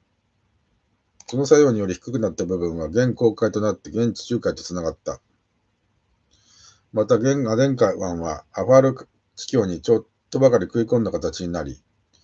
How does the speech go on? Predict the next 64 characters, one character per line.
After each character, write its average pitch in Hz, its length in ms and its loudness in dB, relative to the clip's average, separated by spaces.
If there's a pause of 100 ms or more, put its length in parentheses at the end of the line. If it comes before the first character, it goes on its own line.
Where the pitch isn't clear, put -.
(400)
そ 123 140 -6
の 131 80 0
海 - 220 6
中 135 140 0
で 127 80 2
は 107 60 6
隆 120 220 0
起 101 100 -4
が 82 80 0
起 78 60 -10
こ 92 80 -4
っ - 40 -10
て - 140 -16
い 65 40 -16
た。 - 180 -18 (1300)
中 147 160 -2
新 160 180 0
世 143 160 2
の 101 100 -2
期 - 120 -14
間 101 180 -4
を 87 80 -6
通 90 160 -10
じ 90 160 -10
て 92 180 -2
ア 92 60 0
フ 120 80 -2
リ 135 80 -2
カ 131 120 0
大 131 180 8
陸 135 180 -4
東 123 220 0
北 123 100 -4
部 107 100 -4
と 87 140 -4
ア-、 87 60 0
ア-、 - 20 0 (340)
ア - 80 -6
ラ 117 120 4
ビ 127 120 0
ア 123 60 6
半 120 180 0
島 120 120 0
南 113 240 -2
東 113 160 2
部 82 80 -4
は 82 80 -2
ま 113 100 0
だ 107 200 -2 (320)
陸 90 180 -14
続 123 260 -10
き 104 80 -10
で 95 80 -2
あ 90 40 -2
っ - 20 -4
た - 120 -10
と 67 60 -12
推 92 140 -10
測 82 180 -10
さ - 140 -6
れ 76 80 -8
て 78 140 -14
い - 20 -8
る。 69 180 -16